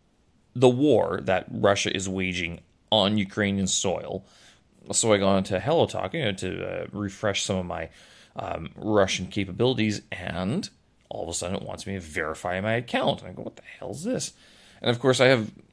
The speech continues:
I have a few accounts on HelloTalk because I have different languages that I'm working on, but, um, I, I couldn't verify it. It wouldn't even let me get around it. So I'm just gonna delete the account and, uh,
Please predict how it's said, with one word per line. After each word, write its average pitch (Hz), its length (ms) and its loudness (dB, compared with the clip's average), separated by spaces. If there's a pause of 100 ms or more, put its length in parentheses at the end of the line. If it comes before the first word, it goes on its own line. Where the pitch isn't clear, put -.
(260)
I 120 40 -6
have 101 280 -10
a - 40 -10
few - 280 -2
accounts - 420 -6
on - 80 -8
HelloTalk 85 520 -6
because 82 380 -6 (260)
I 90 80 -10
have 78 220 -12
different 92 280 -6
languages 92 360 -4
that 85 100 -6
I'm 82 100 -10
working 113 300 -2
on, 95 160 0 (760)
but, 117 440 0
um, 92 360 4 (500)
I, - 140 0
I 98 80 -2
couldn't 107 240 0
verify 113 400 2
it. - 120 -12
It - 100 -2
wouldn't 139 220 0
even 135 140 2
let 117 140 2
me 110 80 0
get 104 120 4
around 113 440 4
it. - 180 -2 (400)
So 104 500 2 (560)
I'm 110 220 -4
just 90 100 -6
gonna 90 120 -8
delete 80 260 -8
the - 100 -10
account 90 440 -6
and, 80 140 -12
uh, 76 160 -8